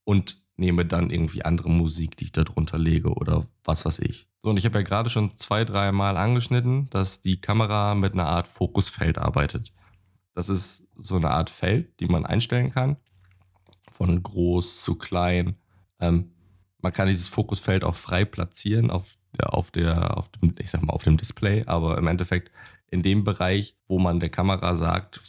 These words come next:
„Schau mal dort in diesem Bereich und fos-, fokussiere in diesem ausgewählten Bereich das Objekt.“ Da gibt's auf jeden Fall, ähm, ja, verschiedene Methoden, wie man da vorgehen kann. Wenn man natürlich sagt, man hat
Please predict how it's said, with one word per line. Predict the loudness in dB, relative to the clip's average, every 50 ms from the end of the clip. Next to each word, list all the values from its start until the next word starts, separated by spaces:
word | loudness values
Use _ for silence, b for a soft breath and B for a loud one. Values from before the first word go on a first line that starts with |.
| -20 -16 -10
„Schau | -6 -2 0 0 2
mal | 2 2 2 0 -2
dort | -2 -2 0 0 0 -2 -2
in | -4 -4 -2
diesem | 0 0 2 2 2
Bereich | 0 -2 -2 -2 0 0 0 0 -2
und | -4 -10 -6
fos-, | -2 0 0 0 0 -2
fokussiere | -4 -8 -6 -4 -2 -2 0 0 0 0 0
in | 2 0 0 0
diesem | 0 0 2 2 2 0
ausgewählten | 0 0 -2 -2 -2 -4 -2 0 0 0 0 0 -2
Bereich | -2 -2 -2 -2 0 0 0 0 -2 -6 _ b b b b _
das | -6 -4 -4 -2 -4
Objekt.“ | -4 -2 0 -2 -2 -2 -6 _ _ -6
Da | -2 0 0 0 0 -2 -4 -6 -10 -20 -16 _ 0
gibt's | 0 0 0 0 -4 -4 -2
auf | -4 -2 0
jeden | 0 0 2 0
Fall, | 0 -2 -2 -2 0 0 2 2 2 0 -2 -2 0
ähm, | 0 2 2 2 0 -2 -4 -8 _
ja, | -4 -2 -2 -2
verschiedene | 0 0 0 2 2 2 2 2 2
Methoden, | 2 2 0 0 0 2 2 2
wie | 2
man | 2 2
da | 0 -2
vorgehen | -2 -2 -4 -2 0 0 0 -2
kann. | 0 0 2 2 2 0 -2 b b b b b b -4
Wenn | -2 0
man | 2 2 2 0
natürlich | 0 -2 -2 -2 -2 0 0 0 0 -2 -2
sagt, | -2 0 0 0 0 -2 _ -6 -4
man | -2 0
hat | 0 0 -2 -4 -14 -16